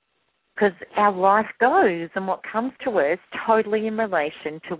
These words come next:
what our vibrational charges are, which is belief systems. So this one has, is actually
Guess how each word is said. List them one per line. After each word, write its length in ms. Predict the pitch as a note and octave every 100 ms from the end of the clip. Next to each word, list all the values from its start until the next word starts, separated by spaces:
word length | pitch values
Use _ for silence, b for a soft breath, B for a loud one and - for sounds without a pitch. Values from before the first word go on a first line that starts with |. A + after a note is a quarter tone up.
| -
what 240 | F3+ E3 -
our 140 | F#3
vibrational 840 | E3 E3 D#3 C3+ C3 - D3 C#3 - - - - -
charges 640 | G3 F3 F3+ - F#3 F#4 E3+ - - _ _ _ - - _ _ -
are, 320 | B3 A3+ D3
which 200 | C#3+ F3
is 60 | E3+ -
belief 260 | E3+ F3 F3
systems. 480 | - D#3 - C3+ C3 _ _ _ B B B B _ _ _ _ _
So 80 | G3+
this 160 | G#3+ G#3 -
one 360 | F#3 D3 C#3+ -
has, 200 | - F3
is 340 | - - E3+ -
actually 460 | E3 D#3 - D3